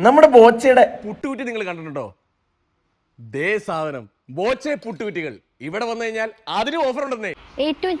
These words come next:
Speaker 2: ചെറിയ ഫ്രിഡ്ജ് മുതൽ ഇനി സിംഗിൾ ഡോറിന്റെ തന്നെ ഏറ്റവും ടോപ്പ് ലിറ്റർ ആണോ വേണ്ടത്, എന്നാ അതും ഉണ്ട്.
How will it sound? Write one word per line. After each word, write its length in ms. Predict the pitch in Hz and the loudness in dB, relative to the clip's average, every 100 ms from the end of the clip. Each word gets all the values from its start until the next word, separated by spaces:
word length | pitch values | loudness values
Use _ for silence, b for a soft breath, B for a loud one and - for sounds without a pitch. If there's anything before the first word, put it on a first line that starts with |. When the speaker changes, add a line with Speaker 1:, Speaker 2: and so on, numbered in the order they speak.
| - | -6
Speaker 2:
ചെറിയ 440 | 285 269 311 359 | -4 -2 -2 -4
ഫ്രിഡ്ജ് 300 | 311 262 220 | -2 -2 -2
മുതൽ 380 | 269 214 214 294 - - | -2 -4 -6 -8 -10 -6
ഇനി 180 | 311 359 | -4 -4
സിംഗിൾ 400 | 285 240 240 277 | -4 -2 -2 -2
ഡോറിന്റെ 420 | 294 330 339 339 | -2 -2 -2 -2
തന്നെ 200 | 277 285 | -4 -4
ഏറ്റവും 380 | 226 240 - 311 | -4 -4 -4 -4
ടോപ്പ് 260 | 262 240 262 | -2 -2 -2
ലിറ്റർ 220 | 294 311 | -4 -2
ആണോ 200 | 269 247 | -2 -2
വേണ്ടത്, 320 | 226 214 208 - | -2 -4 -6 -4
എന്നാ 260 | 254 269 294 | -2 0 0
അതും 240 | 233 269 | 2 0
ഉണ്ട്. 160 | 165 | -2